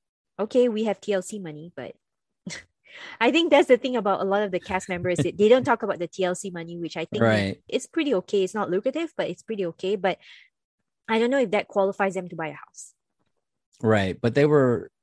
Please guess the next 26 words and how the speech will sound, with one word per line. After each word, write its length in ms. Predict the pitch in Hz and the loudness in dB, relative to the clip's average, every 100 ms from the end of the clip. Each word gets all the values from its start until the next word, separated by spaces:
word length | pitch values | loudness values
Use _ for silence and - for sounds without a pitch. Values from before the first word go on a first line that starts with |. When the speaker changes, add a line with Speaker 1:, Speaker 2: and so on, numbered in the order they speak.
| - | -4
Speaker 2:
well, 160 | 147 | -2
maybe 300 | 156 160 160 | 0 -2 -2
it 100 | 151 | -2
was 180 | 123 117 | -2 -2
only 320 | 120 117 113 | -2 -2 0
Asuelu 520 | 101 101 - 110 98 98 | -2 -6 -6 -6 -4 -6
at 80 | - | -8
the 80 | |
time. 380 | - 110 101 95 | -6 -2 -2 -2
So 220 | - 104 - - - _ | -4 -6 -8 -20 -20 _
for 100 | 175 | 4
me, 220 | 175 220 | 6 6
it's 140 | 233 175 | 6 2
a 80 | 147 | 4
little 760 | 135 139 147 156 160 156 156 | 6 6 6 8 6 6 4
bit 220 | 139 135 | 2 2
more 500 | 127 120 120 113 110 | 2 2 0 0 -2
sinister. 720 | - - 107 104 - 85 92 - _ _ _ _ _ _ - | -6 -8 -8 -8 -10 -12 -12 -16 _ _ _ _ _ _ 0
I 120 | 143 | 2
think 440 | 151 147 143 - - 131 | 6 6 4 0 -6 -2
ever 260 | 135 156 | 0 0
since 640 | 147 - 135 127 123 - - _ _ 123 - 123 | 0 -2 0 2 -2 -6 -14 _ _ -16 -12 -6
Asuelu 540 | 120 - 127 127 123 | -6 -2 0 2 0
stopped 360 | - 117 123 123 | -2 -4 -2 -4
getting 200 | 117 113 | -2 -2
along 520 | 101 104 98 113 | -4 -6 -6 -6